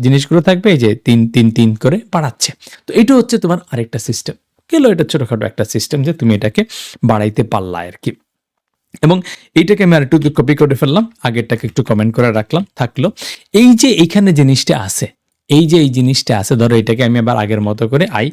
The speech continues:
প্লাস প্লাস করে দিলাম, আবার এটাকে দরকার হলে আমি আগের মতো করে ছয় পর্যন্ত দিলাম। এই যে for লুপটা আছে, for লুপের কিন্তু প্রত্যেকটা পার্টে কিন্তু অপশনাল।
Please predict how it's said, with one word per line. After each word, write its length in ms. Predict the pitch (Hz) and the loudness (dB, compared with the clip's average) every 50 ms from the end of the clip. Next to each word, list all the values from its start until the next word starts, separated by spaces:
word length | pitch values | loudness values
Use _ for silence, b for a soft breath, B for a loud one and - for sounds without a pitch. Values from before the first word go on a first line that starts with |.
| B B B B B _ - | B B B B B _ -4
প্লাস 220 | 117 101 - - | -4 -4 -4 -4
প্লাস 220 | - 120 117 - | -4 -4 -4 -4
করে 200 | - - 131 123 | -2 0 0 0
দিলাম, 280 | 113 127 160 202 220 240 | 2 2 2 4 4 4
আবার 200 | 214 180 180 156 | 2 2 0 0
এটাকে 320 | 127 113 110 117 104 113 | -2 -2 -2 -2 -2 0
দরকার 180 | 107 107 107 110 | -2 -2 -2 0
হলে 140 | - 110 107 | -2 0 0
আমি 160 | 104 110 123 | 2 2 0
আগের 220 | 117 107 98 101 95 | 0 0 -2 -4 -4
মতো 220 | 95 92 95 107 104 | -6 -6 -6 -4 -2
করে 140 | 120 131 | -2 -4
ছয় 200 | 135 - - 123 | -2 -2 -2 -2
পর্যন্ত 360 | 107 113 110 101 101 98 98 107 | -2 0 -4 -4 -4 -4 -4 -2
দিলাম। 360 | 101 113 147 139 117 87 - _ B B B B B B B B B _ - | 0 2 2 2 2 -2 -6 _ B B B B B B B B B _ 0
এই 260 | 180 226 254 262 269 | 2 4 6 6 4
যে 320 | 262 - 277 254 208 - 160 143 - | 4 4 2 2 2 2 -2 -6 -2
for 100 | 170 143 | 0 0
লুপটা 400 | 123 120 147 160 160 - 143 107 | 2 2 0 0 0 0 -2 -2
আছে, 200 | 104 107 - 156 | -2 -4 -4 -4
for 220 | 139 - - 156 165 | -4 -2 0 0 2
লুপের 340 | 175 185 220 208 247 233 | 4 2 2 2 2 2
কিন্তু 220 | - 220 196 - 208 | 2 2 2 2 -2
প্রত্যেকটা 760 | - - - 226 226 - _ _ - 277 220 - - - 220 | -2 0 -2 -2 -2 -2 _ _ -4 -4 -4 -4 -2 -2 -2
পার্টে 360 | - - 160 139 139 - 165 | -2 -2 -6 -6 -6 -6 -4
কিন্তু 240 | 156 160 143 - 220 | -4 -4 -2 -2 -4
অপশনাল। 640 | - - - - - - - - 160 123 104 98 - | -4 -4 -8 -8 -6 -8 -4 -2 -2 -2 -2 -6 -12